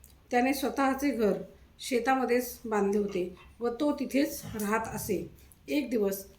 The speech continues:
त्यांच्या घरी विश्रांती घेऊन त्यांचे आदरातिथ्य स्वीकारावे अशी इच्छा त्याने व्यक्त केली. आम्ही त्याच्या विनंतीस मान देऊन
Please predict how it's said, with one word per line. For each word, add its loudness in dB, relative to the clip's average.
त्यांच्या 0
घरी -2
विश्रांती 0
घेऊन 2
त्यांचे -4
आदरातिथ्य 0
स्वीकारावे 2
अशी 2
इच्छा 0
त्याने 2
व्यक्त 0
केली. -4
आम्ही 2
त्याच्या 0
विनंतीस 0
मान 4
देऊन 4